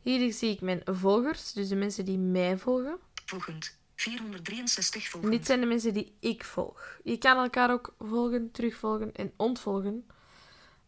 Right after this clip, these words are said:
Speaker 1: Eh, net zoals een beetje het Facebook-principe.
Speaker 2: Charlotte van Laarhoven. Charlotte. Profiel bewerken.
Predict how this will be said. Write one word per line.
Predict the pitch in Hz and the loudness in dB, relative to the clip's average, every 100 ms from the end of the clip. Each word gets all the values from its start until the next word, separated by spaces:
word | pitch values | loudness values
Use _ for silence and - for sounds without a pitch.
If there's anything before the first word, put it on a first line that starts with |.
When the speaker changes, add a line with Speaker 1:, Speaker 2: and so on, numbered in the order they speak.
| _ | _
Speaker 1:
Eh, | - 196 185 - | -4 -2 -2 -4
net | - 202 208 - | -4 -4 -4 -8
zoals | 202 196 190 | -4 0 0
een | 190 | 0
beetje | 190 185 - | -2 -2 -8
het | 190 - | -10 -12
Facebook-principe. | - - 196 185 185 - 185 185 - 190 202 - - - _ _ _ _ | -6 -2 -2 -4 -8 -10 -6 -6 -8 -12 -14 -16 -20 -20 _ _ _ _
Speaker 2:
Charlotte | - - 185 165 | -6 -4 -4 -6
van | 226 208 | -6 -6
Laarhoven. | 175 175 165 156 151 147 _ _ _ _ _ - | -6 -6 -8 -10 -12 -16 _ _ _ _ _ -10
Charlotte. | - 180 170 151 - - _ _ _ _ _ _ _ _ _ _ _ _ | -4 -4 -4 -8 -12 -14 _ _ _ _ _ _ _ _ _ _ _ _
Profiel | - - 180 220 | -8 -6 -6 -8
bewerken. | 175 170 185 160 | -6 -6 -6 -8